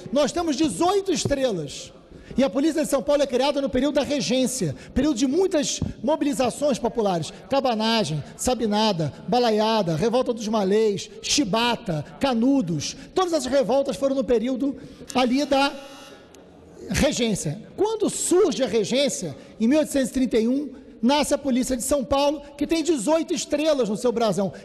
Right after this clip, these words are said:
Cada estrela foi uma rebelião popular que a polícia atuou contra.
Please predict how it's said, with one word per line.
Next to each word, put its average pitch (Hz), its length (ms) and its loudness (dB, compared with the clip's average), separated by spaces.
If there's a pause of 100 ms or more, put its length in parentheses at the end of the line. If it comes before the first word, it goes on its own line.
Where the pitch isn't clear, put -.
Cada 359 280 2
estrela 254 720 0 (160)
foi 311 220 0
uma 302 160 0
rebelião 277 720 0 (220)
popular 277 840 0
que 285 80 0
a 269 40 0
polícia 277 360 0
atuou 262 240 0
contra. 214 500 -4